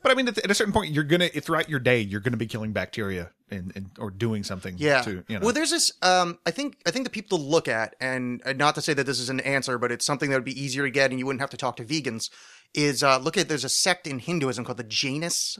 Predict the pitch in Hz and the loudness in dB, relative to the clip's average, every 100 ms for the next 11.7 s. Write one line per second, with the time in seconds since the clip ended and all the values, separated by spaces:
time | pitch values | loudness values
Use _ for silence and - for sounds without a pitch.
0 | - 143 135 139 131 117 - 120 - _ | 0 0 2 2 2 0 -4 -8 -8 _
1 | 120 107 120 - 120 101 117 101 101 160 | -14 0 0 2 -6 -6 -8 -8 -4 0
2 | 151 117 113 139 123 107 92 - 107 104 | 0 -2 -4 -2 -2 -4 -6 -6 -6 -8
3 | 127 123 123 113 113 110 101 101 - - | -6 -4 -2 -2 -2 -4 -10 -14 -20 -18
4 | - 101 - - - - 147 151 143 139 | -14 -14 -14 -20 -20 -8 2 4 6 6
5 | 135 123 - _ _ - 139 127 - _ | 4 2 -8 _ _ 0 2 0 -12 _
6 | _ _ _ 160 135 151 160 151 147 147 | _ _ _ 2 2 0 0 -2 -4 -4
7 | 135 127 135 127 127 120 151 131 127 127 | -4 -4 -4 -2 -2 -2 -4 -4 -6 -4
8 | 139 135 127 - - - 143 135 - 156 | 0 0 0 -4 -14 0 0 0 -2 -2
9 | 156 123 - - 143 156 - - 139 127 | -2 0 2 4 6 4 2 0 4 4
10 | 120 156 156 151 117 120 110 107 - - | 2 0 2 2 0 -4 -4 -6 -8 -10
11 | _ _ 127 123 117 117 | _ _ 2 4 2 0